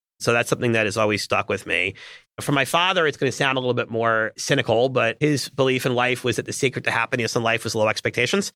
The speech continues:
And that's <laughs> something that I've always thought about as well. If you have,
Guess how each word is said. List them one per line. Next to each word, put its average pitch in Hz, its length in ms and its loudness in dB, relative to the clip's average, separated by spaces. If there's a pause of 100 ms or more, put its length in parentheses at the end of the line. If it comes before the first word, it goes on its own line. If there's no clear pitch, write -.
(460)
And 131 160 0
that's 135 200 0
<laughs> - 0 -
something 139 300 0
that 127 300 0
I've 123 220 0
always 127 320 0
thought 120 160 0
about 120 380 0
as 113 180 -2
well. 131 500 2 (300)
If 127 180 0
you 123 140 0
have, 127 460 -2